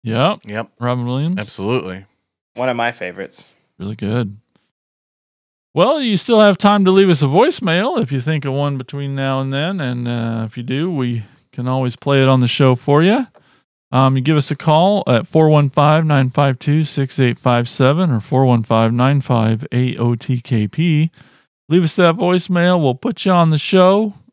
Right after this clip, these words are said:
Speaker 1: And that's shout outs.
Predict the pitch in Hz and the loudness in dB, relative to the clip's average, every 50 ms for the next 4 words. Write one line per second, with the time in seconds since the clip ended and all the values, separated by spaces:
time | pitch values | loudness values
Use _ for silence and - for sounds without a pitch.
0 | _ _ - 107 107 104 104 104 107 104 104 104 110 117 123 127 131 131 - - | _ _ -6 -4 -2 0 0 0 0 0 0 0 2 2 2 2 2 0 -4 -10
1 | - _ - - - - 107 110 113 135 156 160 151 135 123 110 - - _ _ | -16 _ -14 -12 -10 -6 -2 0 0 2 2 2 2 2 2 2 0 -4 _ _
2 | - - - - - | -18 -18 -16 -18 -20